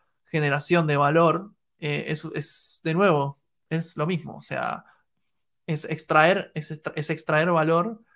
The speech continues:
y es hundirte cada vez más. Esa es mi, esa es mi visión personal. James, ¿pensás que el Team Luna va a trabajar para intentar mejorar el ecosistema y salir adelante?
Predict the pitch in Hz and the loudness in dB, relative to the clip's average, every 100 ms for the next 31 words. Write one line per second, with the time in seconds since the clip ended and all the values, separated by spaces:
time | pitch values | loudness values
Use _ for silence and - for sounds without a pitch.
0 | _ _ _ _ - 151 147 143 143 139 | _ _ _ _ -6 -2 2 2 0 0
1 | 143 143 - - 160 143 147 147 175 170 | -2 -4 -8 -10 -10 -6 -2 2 2 2
2 | 151 151 151 156 160 143 160 151 143 139 | 4 6 4 2 -2 -4 -8 -6 -6 -6
3 | 160 - _ _ - 139 151 - 151 151 | -8 -14 _ _ -14 -12 -12 -14 -14 -12
4 | 147 147 147 147 147 143 175 _ _ - | -8 -8 -8 -4 -2 -2 -6 _ _ -20
5 | _ _ _ _ _ _ _ _ _ _ | _ _ _ _ _ _ _ _ _ _
6 | _ _ - 190 214 208 165 170 214 220 | _ _ 0 4 6 6 4 4 6 6
7 | 180 165 190 185 202 202 170 175 160 156 | 6 6 4 4 4 6 6 6 6 6
8 | 190 175 165 143 151 165 156 160 160 151 | 4 4 4 4 4 2 2 4 4 4
9 | 143 147 170 160 151 147 156 151 160 180 | -2 -2 0 0 0 -2 0 2 0 0
10 | 165 - | -4 -6